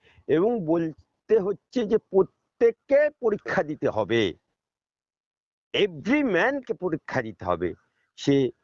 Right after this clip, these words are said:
যে কোনো, যারা চাকরি করেছে তাদেরকেও পরীক্ষা দিতে হবে, যারা চাকরি জীবনে করেনি, ফ্রেশ, তারাও চাক-, অ্যাপ্লিকেশন করবে এলিজিবল হলে, মানে, প্রত্যেকেই। এবং সেটা মেধার ভিত্তিতে নিতে হবে। এখানেও মুড়ি আর মিছরি যদি মিছিয়ে,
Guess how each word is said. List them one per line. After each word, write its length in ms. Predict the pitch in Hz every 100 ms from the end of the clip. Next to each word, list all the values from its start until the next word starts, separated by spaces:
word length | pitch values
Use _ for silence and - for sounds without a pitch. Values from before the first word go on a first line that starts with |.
| _ _ _ _
যে 200 | 87 117
কোনো, 380 | 135 147 170 165 - _ -
যারা 240 | 117 123
চাকরি 460 | - 101 - 139 147
করেছে 400 | - 120 120 156 -
তাদেরকেও 440 | 95 110 110 185 -
পরীক্ষা 360 | 202 - 190
দিতে 200 | 208 220
হবে, 240 | 226 233 220 -
যারা 200 | 110 123
চাকরি 440 | 113 95 - 139
জীবনে 360 | 104 95 107 123
করেনি, 460 | 123 113 131 147 151 _ _ _ _ _
ফ্রেশ, 580 | - 165 180 - - _ _ _
তারাও 320 | 85 87 165
চাক-, 380 | - 165 - -
অ্যাপ্লিকেশন 640 | - - 180 175 - 196 196
করবে 380 | 208 202 220 - _ _ _ _ _
এলিজিবল 480 | 139 165 156 170 170
হলে, 260 | 175 196 - _ _ -
মানে, 140 | 269
প্রত্যেকেই। 680 | - 254 - - 247 196 113 - _ _
এবং 280 | 139 190 254
সেটা 300 | - 190 254
মেধার 500 | 226 151 160 190 240
ভিত্তিতে 540 | 208 214 - 294 - 311
নিতে 260 | 277 220
হবে। 220 | 165 110 95 _ _ _
এখানেও 640 | 143 - - 185 254 320
মুড়ি 380 | 277 240 254 262
আর 160 | 254 247
মিছরি 420 | 233 - 208 220
যদি 260 | 175 175 185
মিছিয়ে, 520 | 180 - 175 165